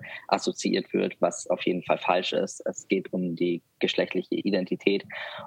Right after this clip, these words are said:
und deshalb wird dieser Begriff einfach von vielen Transpersonen, äh, abgelehnt, weil er irgendwie nicht eindeutig das beschreibt,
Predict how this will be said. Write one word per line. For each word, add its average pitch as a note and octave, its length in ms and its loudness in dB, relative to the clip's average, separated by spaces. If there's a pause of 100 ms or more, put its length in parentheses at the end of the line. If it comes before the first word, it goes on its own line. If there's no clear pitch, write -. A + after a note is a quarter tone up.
und G2 140 2
deshalb G#2 320 2
wird G2+ 340 2
dieser G2 180 2
Begriff G2 580 2
einfach G2 320 2
von F#2+ 220 -2
vielen C#3 360 2
Transpersonen, F#2+ 840 0
äh, - 20 0
abgelehnt, G#2 880 2 (960)
weil F#2 240 4
er F2 140 2
irgendwie F#2+ 260 2
nicht F#2+ 380 0
eindeutig G2+ 440 2
das F#3 140 0
beschreibt, - 540 0